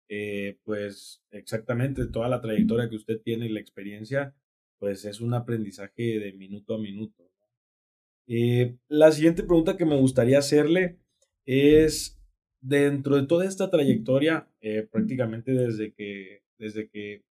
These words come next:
puede ser desde la residencia, eh, desde que egresa, este, ¿cuál es la situación quirúrgica que más aprendizaje le dejó, este, en todo, en toda esta trayectoria?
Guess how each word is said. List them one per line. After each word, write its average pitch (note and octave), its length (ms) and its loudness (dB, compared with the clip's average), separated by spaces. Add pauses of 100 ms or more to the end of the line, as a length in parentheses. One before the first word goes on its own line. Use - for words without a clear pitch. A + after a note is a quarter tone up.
(120)
puede D3 200 2
ser C#3+ 220 -4
desde C#3+ 240 0
la A2+ 120 0
residencia, A#2 1000 -4 (100)
eh, F#2 240 -14
desde G#2+ 220 -10
que G2 120 -20
egresa, A2+ 560 -8 (400)
este, A2 540 -6
¿cuál C#3+ 200 6
es E3 80 10
la E3+ 140 4
situación B2+ 600 -2
quirúrgica C3 760 -4 (480)
que A2 400 0
más A#2+ 240 0
aprendizaje B2+ 760 -2
le A#2 140 0
dejó, A2 500 -6 (160)
este, F2+ 680 -20
en G2+ 140 -20
todo, G#2+ 280 -4
en G2+ 140 -20
toda G#2+ 160 -10
esta A2 200 -14
trayectoria? G2 640 -12